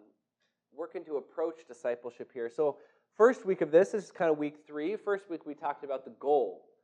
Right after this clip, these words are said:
What, what is discipleship? And really it's to follow Christ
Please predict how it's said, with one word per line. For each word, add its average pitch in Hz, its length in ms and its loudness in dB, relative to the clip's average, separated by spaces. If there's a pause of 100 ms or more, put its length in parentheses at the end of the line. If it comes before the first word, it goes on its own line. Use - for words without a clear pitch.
(180)
What, 190 360 -6
what 185 200 4
is 214 260 8 (340)
discipleship? 135 720 -2
And 151 120 -6
really 175 320 4
it's 170 300 0 (400)
to 170 60 -8
follow 170 380 6
Christ 170 520 -2